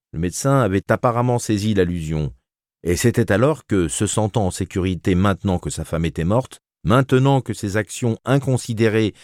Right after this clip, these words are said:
et son esprit défaillant ne représentaient plus une menace pour lui, Macbeth exprimait son chagrin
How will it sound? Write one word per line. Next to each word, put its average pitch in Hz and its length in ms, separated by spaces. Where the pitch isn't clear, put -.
et 87 60
son 101 180
esprit 104 300
défaillant 110 540
ne 92 80
représentaient 95 580
plus 101 220
une 92 120
menace 92 320
pour 78 220
lui, 98 220
Macbeth 92 640
exprimait 98 480
son 92 160
chagrin 87 460